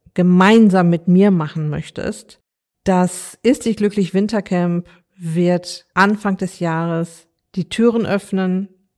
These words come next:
Das ist nicht mehr lang. Und wenn du Lust hast, dir das mal anzuschauen, wie das bei mir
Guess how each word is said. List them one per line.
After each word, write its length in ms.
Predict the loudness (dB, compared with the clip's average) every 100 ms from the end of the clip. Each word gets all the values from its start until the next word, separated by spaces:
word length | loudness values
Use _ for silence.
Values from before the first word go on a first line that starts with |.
| -10
Das 200 | -8 -8
ist 200 | -8 -6
nicht 160 | -4
mehr 140 | -2 0
lang. 400 | 0 -2 -4 -8 _ _ _ -4
Und 200 | -2 0
wenn 200 | 0 0
du 400 | 0 0 -2 -4
Lust 280 | -2 -2 -2
hast, 200 | -6 -4
dir 60 |
das 160 | -6 -4
mal 120 | -6
anzuschauen, 800 | -4 -4 -4 -4 -4 -4 -4 -4
wie 60 | -6
das 220 | -6 -6
bei 120 | -6
mir 440 | -4 -2 -2 -4